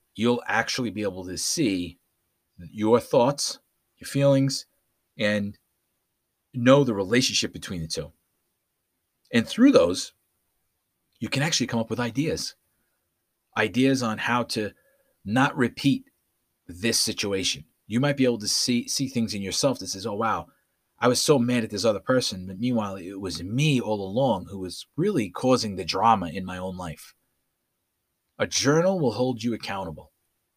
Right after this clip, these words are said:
especially when you reread it down the road. So releasing the, that, that toxic energy, getting it down on paper. Of course, a, a journal, people have,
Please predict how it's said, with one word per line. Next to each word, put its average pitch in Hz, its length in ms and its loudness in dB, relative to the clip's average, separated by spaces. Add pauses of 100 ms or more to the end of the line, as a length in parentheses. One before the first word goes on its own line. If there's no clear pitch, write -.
(120)
especially - 760 0
when 95 160 -6
you 92 140 -10
reread 85 460 -8
it 76 100 -16 (680)
down 87 200 -2
the 80 80 -6
road. 80 300 0 (760)
So 104 160 -4
releasing 127 520 2
the, 101 220 0
that, 98 180 -2
that 95 160 -4
toxic 120 440 0
energy, 98 460 -4 (540)
getting 135 260 4
it 131 100 -2
down 110 220 0
on 92 100 -6
paper. 85 460 -10 (420)
Of 139 80 -14
course, 208 260 4
a, 107 60 -6 (140)
a 101 60 -8
journal, 113 380 0
people 117 320 -4
have, 98 380 -4